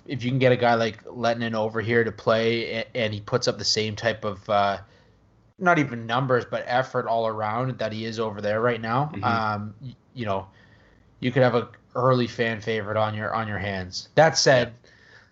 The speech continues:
Speaker 1: the Toronto fans always love to hate their defensemen, so
Speaker 2: Yeah. <laughs>
Speaker 1: as, as a guy who played defense, uh, when I played, uh, man, you, you take a lot of heat sometimes. So,
Speaker 2: Mm-hmm.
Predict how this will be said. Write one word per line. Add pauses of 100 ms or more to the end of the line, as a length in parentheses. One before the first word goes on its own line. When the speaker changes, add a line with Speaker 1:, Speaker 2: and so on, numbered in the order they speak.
(360)
Speaker 1:
the
Toronto
fans
always
love
to
hate
their
defensemen,
so (580)
Speaker 2:
Yeah. (200)
<laughs>
Speaker 1:
as,
as
a
guy
who
played
defense,
uh,
when
I
played,
uh, (560)
man, (180)
you,
you
take
a
lot
of
heat
sometimes.
So,
Speaker 2:
Mm-hmm.